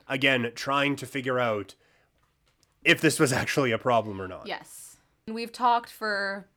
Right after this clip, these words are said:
Speaker 2: a little while about how Y two K was a conspiracy theory. It wasn't a real thing. Well, question
Speaker 1: Mm-hmm.
Speaker 2: mark. But there was a couple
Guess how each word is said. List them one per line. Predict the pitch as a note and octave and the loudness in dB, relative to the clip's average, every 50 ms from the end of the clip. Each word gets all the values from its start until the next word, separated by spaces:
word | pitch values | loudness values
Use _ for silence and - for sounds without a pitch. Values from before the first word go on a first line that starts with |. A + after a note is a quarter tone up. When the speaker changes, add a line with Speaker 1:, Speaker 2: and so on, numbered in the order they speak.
| _ _ - | _ _ -8
Speaker 2:
a | G#3 | -6
little | G#3 G#3 G3+ G3 | -4 -4 -4 -2
while | F3+ F3 D#3+ D#3 F3 F#3 | 0 0 0 0 -2 -4
about | F#3 E3+ D#3+ F3 F3 | -2 -4 -4 -6 -6
how | F3 F#3 E3+ E3 D#3+ D#3+ D#3 E3 E3 - _ _ _ _ _ - | -2 0 0 2 2 0 -2 -4 -6 -10 _ _ _ _ _ -2
Y | F3 F3+ F3 | 0 0 0
two | F3 - F#3+ | -2 -6 -12
K | - - F3+ F3 F3 | -6 -4 -2 -2 -2
was | D#3+ D#3+ F3+ F3 E3 D#3+ D#3+ - - - - - - | -2 -4 -6 -6 -6 -8 -12 -14 -14 -16 -16 -16 -16
a | F#3 | -14
conspiracy | - F#3 E3+ F3+ - F3+ F3 F3+ - | -14 -14 -14 -12 -12 -12 -12 -12 -12
theory. | - F3+ F3 F3 F3 | -10 -8 -6 -4 -4
It | E3+ D#3 | -4 -6
wasn't | D#3+ E3 E3 E3 | -6 -10 -10 -12
a | D#3+ | -10
real | D#3 D3+ D#3 | -8 -8 -8
thing. | D#3 - F#3+ F#3+ F#3 F3+ | -8 -8 -8 -8 -8 -8
Well, | E3 C#3+ C#3+ - - _ _ | -10 -10 -10 -12 -14 _ _
question | - F#3 - A3 A3+ | -6 -6 -4 -4 -4
Speaker 1:
Mm-hmm. | G3+ | -4
Speaker 2:
mark. | F#3 F3+ F3 F3 E3+ - - - - - _ - | -4 -4 -4 -6 -8 -10 -18 -20 -20 -20 _ -6
But | A3 A3 - _ | -6 -6 -6 _
there | - A#3+ A#3 A3+ | -2 0 0 0
was | A3 F#3+ G#3+ A#3 A#3 B3 C#4 C#4 | -2 0 4 4 4 4 4 0
a | F4 F4 F4 - | -4 -6 -8 -12
couple | - - - - A#3+ B3 - - C4 C4 B3+ B3+ B3+ C4+ C#4 C4+ C4+ | -16 -6 0 2 2 2 4 4 4 6 8 8 8 6 4 0 -6